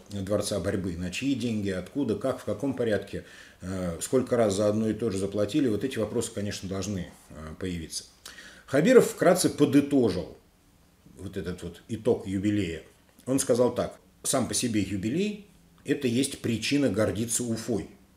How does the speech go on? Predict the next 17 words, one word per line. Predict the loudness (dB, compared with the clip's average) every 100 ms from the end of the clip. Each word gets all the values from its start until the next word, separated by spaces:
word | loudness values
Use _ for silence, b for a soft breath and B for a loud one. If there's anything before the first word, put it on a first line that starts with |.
| -10
Ну, | -4
для | -2
граждан | 2 2 0 -4
такая | -14 -12 -14
причина, | -12 -12 -12 -8
он | -8
так | -6 -8
считает. | -8 -8 -10 -12 -20 _ _ -20 B B B B B B
А | 0
еще | 4 6
Хабиров | 8 8 6
сказал, | 4 4 4
что | 4
юбилей | 0 2 6 6
сделал | 6 6 6 6
главное | 6 6 6 4 2
дело. | 2 2 0